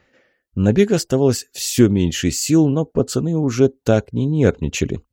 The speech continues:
Возвращение к речке заняло гораздо большее время, чем от неё к норе. «Справились!» — воскликнул Желудь и вытянул руку вверх, сжав кулак. Джефф и Майк молча улыбались, лёжа на густой траве.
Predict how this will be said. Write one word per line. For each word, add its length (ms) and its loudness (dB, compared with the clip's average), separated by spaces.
Возвращение 720 -2
к 100 -12
речке 420 -2
заняло 540 -2
гораздо 440 -6
большее 480 -2
время, 320 2
чем 220 -2
от 240 -6
неё 360 2
к 120 -12
норе. 380 0
«Справились!» — 960 0
воскликнул 720 0
Желудь 360 0
и 100 4
вытянул 480 0
руку 380 0
вверх, 480 0
сжав 560 -2
кулак. 540 0
Джефф 320 -2
и 40 2
Майк 360 -2
молча 400 0
улыбались, 600 -2
лёжа 320 2
на 100 -2
густой 420 -2
траве. 480 0